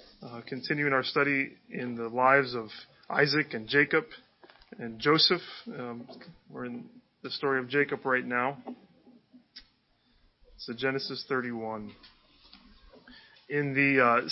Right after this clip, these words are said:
cinematic masterpiece known as Napoleon Dynamite, uh, Napoleon's best friend, his name is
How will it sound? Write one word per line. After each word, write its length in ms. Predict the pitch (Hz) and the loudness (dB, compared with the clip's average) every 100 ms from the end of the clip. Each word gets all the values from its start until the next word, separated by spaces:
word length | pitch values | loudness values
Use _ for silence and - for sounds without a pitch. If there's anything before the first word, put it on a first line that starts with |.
| - | 2
cinematic 480 | 175 160 151 151 143 | 4 6 8 8 6
masterpiece 680 | 143 143 - 135 147 139 - | 6 6 2 -4 -2 -2 0
known 220 | 135 131 | 0 0
as 160 | 123 120 | -2 -4
Napoleon 560 | 107 - 156 147 131 | -4 4 6 6 4
Dynamite, 600 | 131 139 147 127 123 139 - _ - 170 202 | 6 6 6 2 0 -2 -10 _ -20 -16 -6
uh, 300 | 123 120 117 139 - | 0 0 0 -2 -6
Napoleon's 680 | - 123 160 165 165 151 127 | -6 -2 2 4 4 2 0
best 300 | 117 151 156 - | 2 4 4 4
friend, 440 | 165 170 160 156 - _ | 10 10 8 2 -10 _
his 160 | - 131 | -8 0
name 160 | 147 | 0
is 80 | 127 | 0